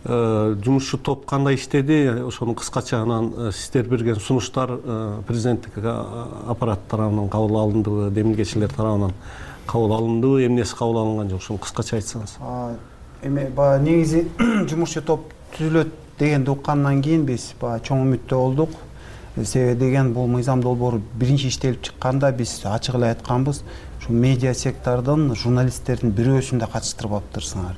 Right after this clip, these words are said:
Speaker 2: Же редактор катышпа, же журналист, а, катышпаса, анда жалаң юристтер мындай теория менен үстүрүктөн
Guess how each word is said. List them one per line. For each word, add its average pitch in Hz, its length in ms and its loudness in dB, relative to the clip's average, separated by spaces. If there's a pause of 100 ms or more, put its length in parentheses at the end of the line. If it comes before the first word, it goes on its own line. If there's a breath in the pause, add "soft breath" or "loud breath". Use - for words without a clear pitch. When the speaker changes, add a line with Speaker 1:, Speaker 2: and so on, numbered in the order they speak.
Speaker 2:
Же 120 140 2
редактор 117 520 0
катышпа, - 440 -6
же 113 80 0
журналист, 127 420 2 (220)
а, 104 160 -2
катышпаса, - 600 -2
анда 107 200 2
жалаң 131 340 2
юристтер 143 560 2
мындай 110 200 -2
теория 139 440 4
менен 131 380 2 (360)
үстүрүктөн 147 800 2